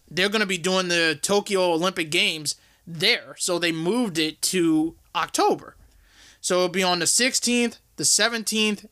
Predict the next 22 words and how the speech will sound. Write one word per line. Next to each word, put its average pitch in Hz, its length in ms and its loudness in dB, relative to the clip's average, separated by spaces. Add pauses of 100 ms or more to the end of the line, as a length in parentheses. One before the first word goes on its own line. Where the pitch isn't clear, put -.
(100)
and 208 200 0
the 190 140 -2
eighteenth 170 640 -4
for 190 400 0
the 170 120 -4
G 170 360 -2
one 156 460 -4 (200)
Climax 156 600 -2
thirty 156 320 -2
Finals. 180 600 -4 (480)
So 151 400 0 (420)
looking 254 220 0
forward 233 260 2
to 233 80 -6
this. 196 300 -2 (280)
I'm 214 200 0
already 208 440 0 (240)
pumped 208 340 -2
up 185 140 2
for 185 80 -4
New 180 220 2
Japan 160 540 -2